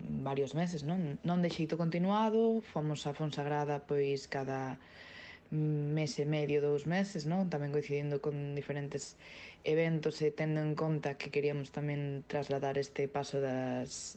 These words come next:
das estacións, non? De, do inverno cara á primavera no documental. E, e agora mesmo, pois, estamos en fase de montaxe.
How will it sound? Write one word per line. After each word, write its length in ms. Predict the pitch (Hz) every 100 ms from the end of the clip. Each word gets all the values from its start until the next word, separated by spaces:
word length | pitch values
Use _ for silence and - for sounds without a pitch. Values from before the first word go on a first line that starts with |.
| -
das 480 | - - - 139 143
estacións, 560 | - 135 147 170 139
non? 240 | 160 175 143
De, 320 | 135 131 127
do 560 | 143 139 - 151 147
inverno 480 | 147 151 151 151 139
cara 160 | 147 147
á 80 | 143
primavera 560 | 151 135 156 180 170 - - - - - 151
no 80 | 147
documental. 640 | 143 139 135 165 180 190 - - - - - - - - -
E, 960 | 190 175 165 160 151 147 143 139 135
e 80 | 160
agora 320 | 156 151 156
mesmo, 240 | 156 143 160
pois, 160 | 156
estamos 320 | 131 147 147 143
en 160 | 135
fase 320 | 139 131 156
de 400 | 147 131 127 123
montaxe. 640 | 123 120 120 120 117 -